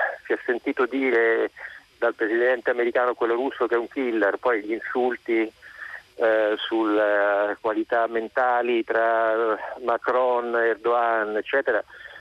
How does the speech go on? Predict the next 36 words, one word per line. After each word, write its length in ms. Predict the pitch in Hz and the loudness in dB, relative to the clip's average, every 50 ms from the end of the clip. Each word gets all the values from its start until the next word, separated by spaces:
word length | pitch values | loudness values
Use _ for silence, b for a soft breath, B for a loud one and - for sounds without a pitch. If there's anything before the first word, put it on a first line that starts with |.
| B B | B B
insomma, 220 | _ - 120 110 | _ -2 -2 0
queste 240 | - 123 110 - 127 | 0 -2 -2 -2 0
cose 280 | - 135 131 131 127 120 | 0 2 2 4 2 2
vanno 420 | 110 110 110 110 110 104 110 113 - - - | 2 0 0 0 0 0 0 -2 -4 -10 -4
prese 240 | - 120 120 120 | -2 0 0 2
per 140 | 117 113 - | 0 -2 -2
quello 200 | - 117 107 110 | -2 0 0 0
che 120 | 107 - - | 0 -2 -6
sono, 420 | - - 160 147 123 110 101 98 | -2 0 0 2 2 2 0 -2
cioè 300 | - - 127 123 123 123 - - - - | -2 0 0 2 0 0 -2 -6 -16 -14
delle 720 | - 113 110 104 110 113 110 107 107 107 107 110 110 101 | -12 -10 -4 -2 0 0 2 0 0 2 2 2 0 0
forme, 720 | 98 - - 123 127 127 120 117 120 117 110 110 107 104 B B B B B B B B B _ | -2 -2 0 0 0 0 0 -2 -2 0 0 0 0 -2 B B B B B B B B B _
diciamo, 320 | - - - 110 107 107 | -14 -4 -2 -2 0 0
di 80 | 107 - | -2 -2
comunicazione 720 | - 123 117 117 117 117 117 117 - - - 131 120 120 | -2 0 0 0 0 2 0 -2 -2 0 -2 0 0 0
mediatica. 680 | 123 143 123 110 110 104 104 - - 113 - 120 117 123 | 0 0 0 2 2 2 0 -2 -4 -2 0 0 0 2
Eh, 260 | 117 120 117 113 113 107 | 2 2 2 2 0 -2
nel 360 | 113 113 113 117 123 135 131 | -2 -4 -2 0 0 -2 0
caso 380 | - 147 135 120 127 127 120 117 | 0 0 0 2 2 2 2 0
di 140 | 110 117 123 | 0 -2 0
Draghi 400 | 131 135 139 139 139 127 127 120 | 2 2 2 2 0 -2 -2 -2
direi 500 | 117 117 120 120 120 123 123 120 123 - _ _ _ _ _ _ _ _ _ _ | 0 0 2 2 2 2 0 -2 -6 -10 _ _ _ _ _ _ _ _ _ _
per 140 | _ - 110 - | _ -4 -4 -2
tre 200 | - 127 127 120 | 0 0 2 2
ragioni. 600 | 117 120 117 - 123 120 107 101 95 98 101 92 B B B B B B B B B B B - | 2 0 0 0 0 2 2 0 0 -2 -6 -8 B B B B B B B B B B B 0
Eh, 240 | - 110 110 110 | 2 2 2 2
la 180 | 110 113 123 123 | 2 2 0 0
prima 800 | - - 135 147 160 170 165 160 151 151 147 131 - - - - | 0 -2 -2 0 0 2 2 2 2 2 2 0 0 -2 -2 0
è 160 | - - - - | 0 0 -2 0
per 180 | - 123 113 | 0 -2 -2
confermare 800 | - - 117 - - - 127 120 123 127 127 123 123 117 117 117 | 0 -2 -2 -2 -2 -2 -2 0 0 0 2 2 2 2 2 2
gli 60 | 113 | 0
americani 600 | 120 113 117 110 110 - - 123 120 120 120 117 | 0 0 -2 -4 -2 -2 0 0 0 0 0 -2
nel 180 | 110 110 104 - | -2 -2 -4 -4
fatto 460 | - - 120 113 - _ - - 101 | -2 0 0 0 -2 _ -8 -8 -6
che 260 | - - 127 123 - | -2 -2 0 0 0